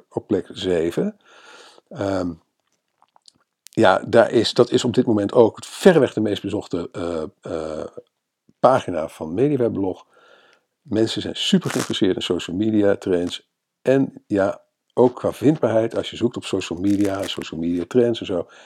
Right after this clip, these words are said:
vind je deze blogpost in Google eigenlijk bijna altijd bovenaan, in ieder geval op de eerste pagina.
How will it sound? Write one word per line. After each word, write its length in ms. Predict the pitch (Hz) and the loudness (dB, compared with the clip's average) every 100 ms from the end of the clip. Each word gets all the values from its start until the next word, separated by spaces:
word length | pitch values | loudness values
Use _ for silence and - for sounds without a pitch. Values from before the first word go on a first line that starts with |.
| - - _ _ _ | -20 -20 _ _ _
vind 420 | _ - - 156 139 | _ -2 6 8 8
je 80 | |
deze 280 | 107 98 92 | 4 2 -2
blogpost 440 | 85 87 85 85 - | -6 -6 -4 -6 -6
in 120 | 85 | -4
Google 260 | 82 82 | -4 -4
eigenlijk 380 | - 87 - 73 | -4 -4 -4 -6
bijna 260 | - 85 80 | -4 -4 -2
altijd 440 | - 85 78 78 _ _ _ _ _ _ | 0 0 -2 -10 _ _ _ _ _ _
bovenaan, 600 | - - 82 80 82 80 | -12 -4 -2 -2 -6 -6
in 60 | 85 | -6
ieder 160 | 87 92 | -8 -8
geval 160 | - | -8
op 60 | - | -8
de 60 | |
eerste 240 | 85 - - | -8 -8 -8
pagina. 440 | - - - - | -10 -10 -16 -20